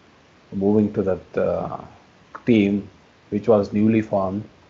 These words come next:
And, uh, we felt that it was a big exposure for him. And then after that, uh, the volunteering, uh, K K R's volunteering, uh, took a back seat because we always wanted him to,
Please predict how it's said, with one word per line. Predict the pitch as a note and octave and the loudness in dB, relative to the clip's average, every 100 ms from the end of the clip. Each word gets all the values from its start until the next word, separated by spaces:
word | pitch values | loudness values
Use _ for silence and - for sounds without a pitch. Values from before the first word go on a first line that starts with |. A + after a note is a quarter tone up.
| _ _ _ _ _ _ _ | _ _ _ _ _ _ _
And, | G#2 G2+ G2 F#2+ | -8 -6 -2 2
uh, | F2+ E2+ F2 F2 F2+ | 2 2 -2 -4 -4
we | G2 G2+ | 0 0
felt | - A2+ G#2+ | 4 4 4
that | G#2+ G#2+ | 2 2
it | G2+ | 0
was | G2+ F#2+ | 0 2
a | F#2 F2+ F2 | 0 -2 -4
big | G#2+ G2+ | -4 0
exposure | G2 - - G2+ G2 | -2 -2 -2 0 0
for | - - F#2+ | -2 -6 -8
him. | G2 A#2 B2+ _ _ _ _ - - | -8 -12 -16 _ _ _ _ -16 0
And | A2+ A2+ | 2 4
then | A#2 A#2 A2+ | 6 4 4
after | G#2+ - A#2 | 2 2 4
that, | A#2 A2+ A2+ | 6 6 4
uh, | - G#2 | 0 0
the | G2+ | 2
volunteering, | G#2 A2 A2+ A#2 A2 G#2+ G#2 G2+ F#2+ | 2 2 0 2 4 4 0 -4 -4
uh, | F#2 F2+ F2+ - _ _ - | -4 -4 -8 -14 _ _ -2
K | A#2 | 0
K | A2 C3 | 4 4
R's | B2 | 4
volunteering, | A#2 A2 A2 A2 A2 G#2+ G2+ G2+ | 2 0 0 -2 -2 -2 -4 -6
uh, | F#2+ - | -8 -8
took | G#2+ G#2+ | -8 -6
a | |
back | G2 G2 F#2 | -2 -4 -4
seat | - G#2 | -6 -6
because | G2 F#2+ G2+ F#2+ | -6 -2 -2 -2
we | F#2+ G2 G2 | -4 -6 -4
always | F#2+ F#2 G2+ G#2 | -2 -2 -2 -2
wanted | G2 F#2+ G2 F#2 | -4 -4 -4 -6
him | F#2+ F#2+ | -6 -6
to, | - F#2 F2+ | -4 -4 -6